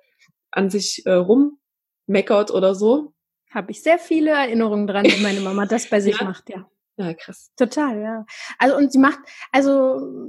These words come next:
Speaker 2: die machen das ja, also generell, wir machen ja nie was mit Absicht. Also es gibt Menschen, die machen Sachen mit Absicht,
Speaker 1: Mhm.
Speaker 2: aber jetzt, ich denke, deine Zuhörer sind alle tolle Menschen. Wir machen sowas ja nicht mit Absicht. Und, ähm, ich glaube, dass jede Generation, und das kriege ich jetzt selber in meiner Arbeit auch mit, so ihre eigenen Pakete mit sich rumzutragen
Speaker 1: Mhm.
Speaker 2: hat.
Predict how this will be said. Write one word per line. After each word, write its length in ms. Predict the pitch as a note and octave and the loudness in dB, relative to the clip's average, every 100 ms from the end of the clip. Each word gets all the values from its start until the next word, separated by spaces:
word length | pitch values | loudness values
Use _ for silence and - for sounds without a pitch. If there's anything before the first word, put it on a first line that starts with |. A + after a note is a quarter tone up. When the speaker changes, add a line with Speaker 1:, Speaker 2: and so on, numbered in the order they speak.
| C#4 D4+ _ - | -18 -20 _ -4
Speaker 2:
die 40 | |
machen 260 | A#3+ C4+ D4+ | -2 0 0
das 140 | C#4+ | 2
ja, 140 | C#4+ A3+ | 2 2
also 220 | A3+ G#3+ - | -2 -6 -10
generell, 400 | A#3+ B3+ E4+ A#3+ | 0 4 4 4
wir 80 | A#3 | 4
machen 240 | B3 C#4 C4+ | 2 2 4
ja 80 | |
nie 140 | B3 C#4+ | 4 4
was 180 | D4 C#4 | 2 0
mit 100 | B3+ | 0
Absicht. 300 | D4 - A3+ | -2 -2 -2
Also 120 | A3 G#3+ | -2 -2
es 40 | |
gibt 160 | D#4 D#4 | -2 0
Menschen, 240 | A#3+ A#3+ | 0 0
die 60 | A3 | 2
machen 240 | G#3+ A#3 | 2 2
Sachen 240 | G#3+ A3 A3+ | 0 2 0
mit 160 | G#3 | 0
Absicht, 260 | G3+ A3+ F#3+ | -4 -4 -2
Speaker 1:
Mhm. 60 | |
Speaker 2:
aber 300 | F#3+ G3+ G3+ | 0 2 2
jetzt, 280 | G#3 G#3+ G#3+ | 0 -2 -2
ich 100 | A3+ | 0
denke, 300 | B3+ D4 C4 | 2 2 2
deine 220 | C4+ G#3+ | 0 0
Zuhörer 480 | G#3 D#4 D4 A3+ C#3 - | 2 2 2 2 -2 -4
sind 240 | A3 A#3 A3 | -4 -2 -2
alle 280 | B3+ A#3 A3 | 0 0 2
tolle 380 | A3+ A3 G3 | 2 2 0
Menschen. 420 | G#3 A3+ A#3+ B3+ B3 - - - | 0 0 2 0 -2 -8 -16 -4
Wir 100 | A#3+ | 2
machen 280 | A#3 B3 C#4 | 2 4 2
sowas 280 | A3 G#3+ G#3+ | 0 -2 -4
ja 100 | F#3+ | -6
nicht 160 | G3 G#3+ | -8 -10
mit 120 | G3 | -10
Absicht. 460 | G3 - G3 G3 - - | -10 -10 -10 -12 -14 -6
Und, 240 | G3+ F#3+ _ - _ | -6 -6 _ -20 _
ähm, 160 | A3 A3+ | 0 0
ich 140 | - | 0
glaube, 200 | B3 C#4 | 2 4
dass 220 | C#4+ C#4 C4+ | 2 0 -2
jede 160 | C4+ | -2
Generation, 800 | C4+ C4 B3+ A3 - B3 C4+ C#4+ | 0 0 0 -2 -2 2 4 4
und 60 | A#3+ | 2
das 100 | A#3+ | -2
kriege 240 | - C4 | -4 -4
ich 80 | A#3+ | 0
jetzt 160 | A#3 G#3+ | -2 0
selber 240 | G#3+ B3+ | 0 2
in 80 | C4 | 2
meiner 240 | B3 A3+ | 2 2
Arbeit 300 | G#3+ A3 A3 | 2 0 -2
auch 140 | A3 B3+ | -2 -2
mit, 120 | C4 | -2
so 120 | B3 | -2
ihre 260 | - A#3+ - | -4 -4 -2
eigenen 380 | - A3 B3+ B3+ | -2 2 0 0
Pakete 420 | - F#4+ G4+ A#3+ | -2 -2 0 0
mit 180 | F3+ - | -2 -6
sich 220 | G3 - | -10 -8
rumzutragen 600 | G3 G#3 G3 G3+ F#3 F#3+ | -8 -6 -2 2 2 0
Speaker 1:
Mhm. 60 | |
Speaker 2:
hat. 100 | G3+ | -4